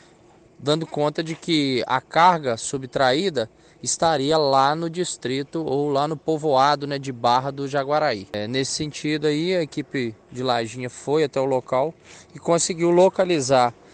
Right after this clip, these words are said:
noventa e quatro sacas de café, essa saca de café que foi roubada, né? Também foi localizado em uma residência lá, é, um saco de amendoim,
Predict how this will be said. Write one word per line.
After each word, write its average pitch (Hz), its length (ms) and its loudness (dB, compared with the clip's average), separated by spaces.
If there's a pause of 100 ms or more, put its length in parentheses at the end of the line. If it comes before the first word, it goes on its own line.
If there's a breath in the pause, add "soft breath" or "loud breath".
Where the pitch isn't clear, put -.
(140 soft breath)
noventa 160 1120 2 (100)
e 156 140 -2
quatro 165 760 4 (400)
sacas 147 640 4
de 131 100 -4
café, 147 540 2 (240)
essa 143 380 2
saca 131 340 0
de 123 60 -12
café 123 320 0
que 123 160 -12
foi 160 320 0
roubada, 127 560 2
né? 196 180 -4 (640 soft breath)
Também 151 340 2
foi 185 200 2
localizado 156 640 4
em 151 80 -2
uma 160 160 0
residência 135 720 0
lá, 165 280 4 (560 loud breath)
é, 135 680 4
um 151 140 -2
saco 185 420 2
de 160 140 4
amendoim, 165 580 2